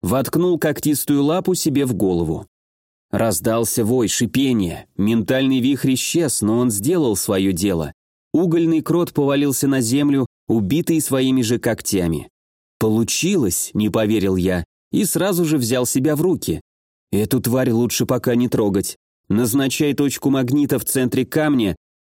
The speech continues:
и полетели к птичьему дому. Действуем быстро!» Мирослава кивнула, бледная, с дрожащими губами,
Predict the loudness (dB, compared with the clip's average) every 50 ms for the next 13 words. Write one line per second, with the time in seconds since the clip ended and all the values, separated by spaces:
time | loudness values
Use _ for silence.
0 | _ -2 0 0 2 2 2 2 0 0 0 0 2 0 0 -2 -6 -6 -4 -4
1 | -2 -2 0 0 2 2 2 2 2 2 2 2 0 0 -2 -4 -10 _ _ _
2 | _ _ -6 -4 -2 0 0 0 0 -2 0 0 2 2 2 2 2 2 0 0
3 | -2 -2 -2 -2 -2 -4 -8 -14 _ _ _ _ _ _ _ _ _ 0 0 2
4 | 2 0 0 0 0 0 0 0 0 0 0 0 0 0 2 2 2 0 0 -2
5 | -4 -8 _ _ _ _ _ _ -2 0 2 2 2 2 0 0 0 0 0 0
6 | 0 0 0 0 0 0 0 0 0 -2 0 0 0 0 2 2 0 0 0 0
7 | 0 0 2 2 2 0 0